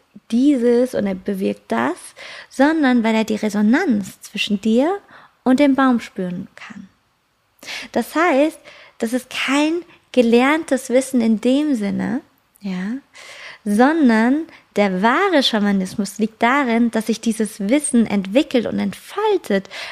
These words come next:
weil der Schamane die Begabung und die Schulung darin enthält, dass er sich eben einschwingen kann auf die Sprache der Natur.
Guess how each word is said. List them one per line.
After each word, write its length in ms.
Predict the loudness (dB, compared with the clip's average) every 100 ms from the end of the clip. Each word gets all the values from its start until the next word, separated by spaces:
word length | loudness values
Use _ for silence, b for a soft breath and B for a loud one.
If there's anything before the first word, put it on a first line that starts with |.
| B
weil 320 | 0 2 4
der 120 | 2
Schamane 520 | 0 0 0 0 0 -2
die 140 | -2
Begabung 600 | -4 -4 -2 -2 0 0
und 120 | 0
die 60 | -2
Schulung 380 | -2 0 0 0
darin 460 | -2 -2 0 0
enthält, 600 | 0 -6 -4 -4 -4 -6 B B B
dass 160 | -6 -2
er 80 | -2
sich 280 | -4 -4
eben 260 | -2 0 -2 -4
einschwingen 680 | -4 -2 -2 -2 -2 -2 -4
kann 280 | -6 -8 -8 B B B
auf 280 | 0 0 -2
die 140 | -6
Sprache 440 | -6 -4 -4 -4 -4
der 120 | -4
Natur. 520 | -4 -6 -8 -8 -8